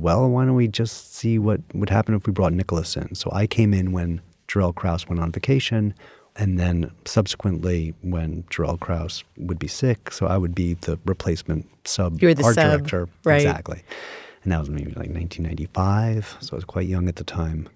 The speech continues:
Speaker 1: And that's
Speaker 2: Nineteen ninety-seven
Speaker 1: nineteen ninety-seven
Speaker 2: was when you became the
Speaker 1: is
Speaker 2: art
Speaker 1: when I was
Speaker 2: director.
Speaker 1: hired. And so,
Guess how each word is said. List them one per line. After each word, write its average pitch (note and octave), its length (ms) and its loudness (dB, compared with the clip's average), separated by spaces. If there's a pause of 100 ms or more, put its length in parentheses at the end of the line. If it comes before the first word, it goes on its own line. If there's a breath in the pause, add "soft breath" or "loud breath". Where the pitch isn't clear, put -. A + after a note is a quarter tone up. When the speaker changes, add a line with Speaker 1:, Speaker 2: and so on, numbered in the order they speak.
(120)
Speaker 1:
And E3 80 2
that's E3 100 6
Speaker 2:
Nineteen E3 220 4
ninety-seven D3 800 2
Speaker 1:
nineteen A2+ 260 6
ninety-seven A#2 440 6
Speaker 2:
was C#3+ 120 8
when D3 160 6
you D3+ 80 4
became C#3+ 480 2
the C#3+ 100 4
Speaker 1:
is - 60 6
Speaker 2:
art C3+ 100 4
Speaker 1:
when A2+ 100 8
I G#2 60 8
was G2 140 4
Speaker 2:
director. G2+ 160 2
Speaker 1:
hired. D#2 360 -2 (460)
And - 460 -8
so, - 680 -2